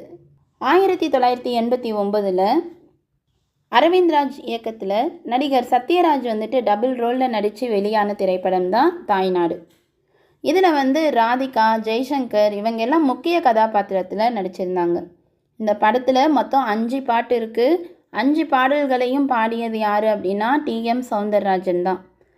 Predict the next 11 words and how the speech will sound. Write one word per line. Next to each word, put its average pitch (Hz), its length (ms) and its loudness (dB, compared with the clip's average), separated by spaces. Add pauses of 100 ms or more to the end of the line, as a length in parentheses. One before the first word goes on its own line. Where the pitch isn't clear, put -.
(160)
பாட்டு 330 440 2
எல்லாம் 226 460 0
பட்டி 220 300 -2
தொட்டி 277 280 -2
எங்கும் 240 300 -2
பரவி 208 520 0
ரசிகர்கள் 262 680 0
கிட்ட 220 280 0
நல்ல 233 380 2
வரவேற்பை 226 720 0
பெற்றிருந்துச்சு. 185 680 -6